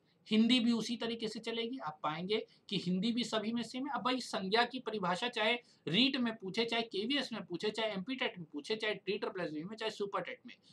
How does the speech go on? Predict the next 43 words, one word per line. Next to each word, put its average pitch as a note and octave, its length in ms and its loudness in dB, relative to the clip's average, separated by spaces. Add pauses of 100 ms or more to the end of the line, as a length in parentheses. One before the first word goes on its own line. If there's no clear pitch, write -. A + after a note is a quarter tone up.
(120)
हर E3 120 2
जगह G3+ 260 0
संज्ञा F#3 300 -4
की G3 140 -8
परिभाषा F#3 460 -6
तो G#3 100 -10
same G#3 280 -2
ही C#3 80 -6
होगी A#2+ 260 -14
ना। - 160 -14 (420)
तो G#3+ 60 6
यहाँ G3 360 8
पर C4+ 100 8
आपको B3 300 6
इस C4 200 0
तरीके A#3 280 0
से B3+ 120 -4
इनको B3+ 200 0 (140)
पांच A#3 320 8
अलग-अलग A#3 380 0
subject A3+ 400 -6
के A#3+ 100 -6
रूप A#3 180 -4
में C4+ 100 0
नहीं D4+ 140 6
देखना D#3+ 300 -4
है, - 120 -18 (340)
आपको C4 320 4
इनको A#3+ 220 0 (100)
common G3+ 340 4
subject E3 420 -6
के D3+ 80 -6
रूप B2 220 -12
में F#3+ 140 -6
देखना B2+ 360 -12
है - 160 -16 (260)
और G3 160 0
जहाँ G3 400 6
अंतर G3+ 340 0
है A3 140 0
वहाँ E3+ 340 2
पर F#3+ 80 -2
हमको F3+ 300 -2